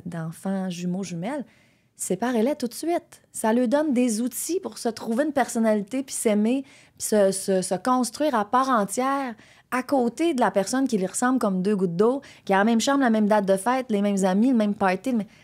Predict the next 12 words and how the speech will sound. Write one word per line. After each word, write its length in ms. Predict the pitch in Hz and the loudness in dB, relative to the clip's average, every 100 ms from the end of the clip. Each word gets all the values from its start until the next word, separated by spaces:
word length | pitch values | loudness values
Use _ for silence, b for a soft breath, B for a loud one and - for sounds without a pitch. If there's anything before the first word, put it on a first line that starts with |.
| b b _ | b b _
Tout 200 | 285 359 | 0 2
est 60 | 349 | 2
pareil. 600 | 254 240 247 285 285 208 | 2 2 4 2 2 0
On 120 | 175 | -2
peut 240 | - 339 370 | -2 -2 0
comme 240 | 226 185 | 0 0
dissocier 500 | 165 - 185 - 208 | -2 -2 -4 -2 -6
ça 240 | - 226 | -2 -2
le 80 | 190 | -2
plus 160 | 170 208 | -2 -4
vite 240 | 190 320 - | -2 -4 -4
possible 420 | 208 - 240 | -6 -2 -4